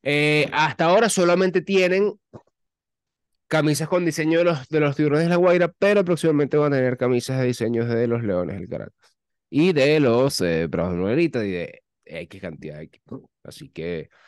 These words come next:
sígalos en redes sociales. Miren, nos vamos, triple W punto caman punto vip.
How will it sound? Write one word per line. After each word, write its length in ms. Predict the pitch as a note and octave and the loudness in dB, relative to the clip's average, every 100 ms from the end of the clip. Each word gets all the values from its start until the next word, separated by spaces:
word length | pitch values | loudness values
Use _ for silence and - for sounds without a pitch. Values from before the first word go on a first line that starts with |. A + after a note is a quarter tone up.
| _ _ _ _ | _ _ _ _
sígalos 480 | - A2+ G2 G#2+ G2 | -10 -6 -6 -6 -8
en 80 | E2+ | -12
redes 180 | E2+ | -12
sociales. 300 | F2+ F2+ F#2 | -12 -12 -8
Miren, 300 | A#2 D#3 C#3+ | -2 -2 -2
nos 120 | C3+ C3+ | -2 0
vamos, 300 | E3 D3 A#2 | 0 -2 -4
triple 280 | D3+ D3 | -4 0
W 300 | E3 D#3 E3 | 2 2 2
punto 360 | E3 F3+ F3+ E3+ | 2 0 0 0
caman 340 | E3+ F3 F3 | 0 2 0
punto 380 | E3+ F3+ F3+ E3 | 2 0 2 4
vip. 240 | F3 G3+ | 4 2